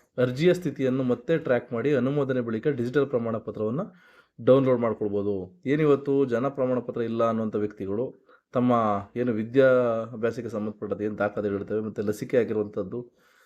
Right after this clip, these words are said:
ಮತ್ತೆ ರೇಷನ್ ಕಾರ್ಡ್ ಇರ್ತದೆ, ಆ ದಾಖಲಾತಿಗಳನ್ನ ಸಲ್ಲಿಸಿ ನಾವು ಜನ ಪ್ರಮಾಣ ಪತ್ರವನ್ನ ಪಡ್ಕೋಬೋದಾಗಿದೆ. ಮತ್ತೆ ನಾವು ಸಾಗುತ್ತಿರುವ ದಾರಿ ಡಿಜಿಟಲ್ ಶ್ರೇಷ್ಠತೆಯ ಕಡೆಗೆ.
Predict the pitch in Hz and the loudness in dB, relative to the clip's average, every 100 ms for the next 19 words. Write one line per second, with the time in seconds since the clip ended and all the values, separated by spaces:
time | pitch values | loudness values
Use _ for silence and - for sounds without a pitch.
0 | _ 123 117 120 135 143 123 113 107 107 | _ -4 0 2 2 2 0 0 0 0
1 | 139 101 117 131 123 113 107 107 101 98 | 0 2 0 0 -4 -2 -4 -4 -6 -6
2 | 101 101 170 - - _ _ _ 117 123 | -6 -4 -4 -6 -16 _ _ _ 2 2
3 | 127 120 113 107 101 104 98 143 220 - | 2 0 0 -2 -2 -4 -2 -4 -6 -6
4 | - 143 143 113 104 95 92 - _ _ | 0 2 4 4 4 2 -2 -8 _ _
5 | _ _ _ _ - 143 127 - - _ | _ _ _ _ -6 2 4 2 -2 _
6 | _ 117 120 170 170 139 143 143 135 127 | _ -4 0 2 4 2 2 -2 0 2
7 | 123 151 208 - 117 139 147 165 - 127 | 2 0 -4 -8 -6 -4 0 0 2 0
8 | - 113 123 131 110 107 110 104 - _ | 0 0 2 2 2 2 2 2 -2 _